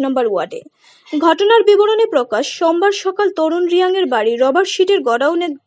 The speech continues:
ঘরে আগুন জ্বলতে দেখতে পায় এলাকার লোক। সঙ্গে সঙ্গে লোকজন জমা হয়ে আগুন নেভানোর চেষ্টা করে এবং কুমারঘাট থানা ফায়ার সার্ভিসকে খবর দেয়।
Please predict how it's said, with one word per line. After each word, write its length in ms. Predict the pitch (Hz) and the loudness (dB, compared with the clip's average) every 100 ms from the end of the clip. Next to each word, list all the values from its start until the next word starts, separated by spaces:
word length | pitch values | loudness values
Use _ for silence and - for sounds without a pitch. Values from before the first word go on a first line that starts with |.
| - | -4
ঘরে 300 | 285 269 208 | 0 0 0
আগুন 360 | 240 262 320 | -2 -2 -4
জ্বলতে 280 | 330 359 381 | -2 -2 -4
দেখতে 360 | 247 220 233 370 | -4 -4 -4 -6
পায় 180 | 359 294 | -4 -2
এলাকার 380 | 220 220 214 | -4 -4 -6
লোক। 300 | 208 - - _ - - _ - | -6 -8 -12 _ -20 -20 _ -2
সঙ্গে 340 | 349 320 370 | 2 2 0
সঙ্গে 260 | 403 427 440 | -2 0 2
লোকজন 440 | 302 269 262 381 | 2 0 -4 0
জমা 280 | 285 262 349 | 0 0 -2
হয়ে 240 | 359 285 | 0 0
আগুন 280 | - 240 269 | 0 -2 -2
নেভানোর 360 | 254 247 214 226 | -2 -2 -2 -2
চেষ্টা 320 | - 233 - 214 | -6 -8 -6 -8
করে 220 | 190 - - _ _ - | -8 -10 -20 _ _ -6
এবং 240 | 269 285 311 | -2 0 0
কুমারঘাট 440 | 349 370 392 403 415 | 0 0 -2 -4 -4
থানা 260 | 349 339 359 | -2 0 0
ফায়ার 240 | 311 294 | 0 0
সার্ভিসকে 500 | 359 370 370 370 381 | 0 -4 -4 -4 -8
খবর 360 | 370 262 220 202 | -6 -2 -2 -4
দেয়। 200 | 127 | -8